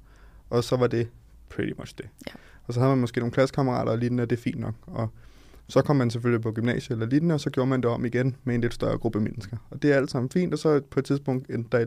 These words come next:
Speaker 1: med at være et eller andet produkt.
Speaker 2: Mm.
Speaker 1: Øhm, og nu er alting jo meget flydende,
Speaker 2: Ja.
Speaker 1: fordi det er meget sociale medier, og du kan nå at se, det ved jeg ikke, ti tusind mennesker på en uge, hvis du har lyst, som du skal prøve på en eller anden måde at forholde dig til. Hvad er det, de viser? Er det noget, jeg godt kunne tænke mig at tage med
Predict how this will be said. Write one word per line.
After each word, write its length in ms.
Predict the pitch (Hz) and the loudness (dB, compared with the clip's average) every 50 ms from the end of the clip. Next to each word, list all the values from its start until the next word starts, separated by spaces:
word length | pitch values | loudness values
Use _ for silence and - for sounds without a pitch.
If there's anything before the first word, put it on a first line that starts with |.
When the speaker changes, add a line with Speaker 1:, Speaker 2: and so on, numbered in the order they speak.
| - - | -2 -2
Speaker 1:
med 120 | 123 123 | -4 -2
at 60 | 123 117 | 0 0
være 80 | 123 123 | 0 0
et 20 | |
eller 80 | 120 120 | 0 0
andet 120 | 120 113 | -2 -2
produkt. 400 | - 123 113 107 101 - - - _ _ - - | -2 -2 -2 -2 -4 -4 -8 -20 _ _ -6 -2
Speaker 2:
Mm. 140 | 185 202 247 - _ - - - - _ _ - 135 | -2 -2 -2 -4 _ -20 -20 -20 -20 _ _ 4 4
Speaker 1:
Øhm, 320 | 131 127 117 113 110 107 - | 6 6 6 4 0 -2 -2
og 160 | - - 123 | 0 2 4
nu 340 | 131 143 156 180 196 202 - - | 6 6 6 4 4 2 2 2
er 80 | 135 | 2
alting 440 | - - 139 - - - - 151 151 | 4 2 2 0 -2 -2 -2 0 2
jo 80 | 156 139 | 2 2
meget 260 | 117 117 117 135 143 | 2 2 2 0 0
flydende, 400 | - - 147 156 175 185 180 170 - - - - - - | 2 4 4 4 4 4 2 0 -4 -8 -20 -12 -4 0
Speaker 2:
Ja. 60 | 175 | 0
Speaker 1:
fordi 300 | 143 - - 147 139 127 | 0 2 2 0 0 0
det 160 | - - 131 | 0 0 0
er 40 | 123 | 2
meget 240 | 120 117 120 127 131 | 2 0 -2 -2 -2
sociale 380 | - 127 - 139 120 117 123 | -2 0 2 2 2 2 2
medier, 340 | 127 143 147 - - - 147 143 - - - - - - - - - | 0 0 0 0 -2 -4 -6 -6 -8 -16 -20 -20 -20 -20 -10 -2 -2
og 160 | 131 123 - | 0 0 0
du 80 | 127 | 0
kan 160 | 120 - 135 120 | 0 2 2 4
nå 240 | 123 131 131 123 127 | 4 4 2 2 0
at 60 | 123 | 0
se, 360 | - - 131 127 117 127 120 - - - _ _ _ _ - - | 2 2 2 2 2 0 -4 -10 -14 -20 _ _ _ _ -20 -20
det 120 | - - - | -16 -10 -8
ved 80 | 64 | -6
jeg 60 | - - | -6 -4
ikke, 120 | - - - | -6 -6 -6
ti 180 | - - 117 | -6 -8 -8
tusind 300 | - - - - - 131 | -6 -6 -8 -6 -4 -2
mennesker 240 | 120 117 113 - - | -2 -2 -4 -4 -4
på 140 | 120 127 123 | -2 -2 0
en 80 | 120 120 | 0 0
uge, 180 | 123 120 127 - | -2 -4 -4 -4
hvis 160 | - 120 120 | -4 -6 -4
du 100 | - 123 | -2 -2
har 60 | 123 | -2
lyst, 240 | 117 120 123 - - - - - - - - - _ - | 0 0 -2 -4 -8 -16 -20 -20 -20 -20 -20 -20 _ -6
som 180 | - 131 123 | -2 0 0
du 80 | 117 117 | 0 0
skal 180 | - - 120 | -2 -4 -2
prøve 220 | - - 123 127 127 | 0 2 2 2 2
på 80 | 127 | 0
en 40 | 123 | -2
eller 100 | 120 120 | 0 0
anden 120 | 120 120 123 | 2 2 2
måde 220 | 120 123 127 123 | 2 2 2 2
at 60 | 117 113 - - - - | 2 0 -4 -8 -18 -6
forholde 300 | - - 120 131 123 - | 0 2 4 4 4 2
dig 80 | - 127 | 0 -2
til. 140 | - - 120 | 0 0 0
Hvad 160 | 120 123 120 | 2 2 2
er 80 | 120 117 | 2 2
det, 180 | 123 117 117 | 0 -2 -2
de 120 | 143 139 131 | -2 -2 0
viser? 340 | 143 139 - - - 143 135 - _ _ - - - - | 0 -2 -2 -4 -4 -4 -4 -6 _ _ -20 -16 -8 -2
Er 60 | 139 | 0
det 120 | 127 123 120 | 2 2 4
noget, 120 | 120 110 | 4 4
jeg 120 | 110 113 - | 4 2 2
godt 140 | - 107 - | 0 0 0
kunne 120 | - 143 | 0 0
tænke 200 | 147 151 139 139 - | 2 2 2 2 0
mig 60 | 135 | 0
at 60 | 120 | 0
tage 160 | - - 131 | 0 0 0
med 200 | 120 117 127 143 | 2 2 0 0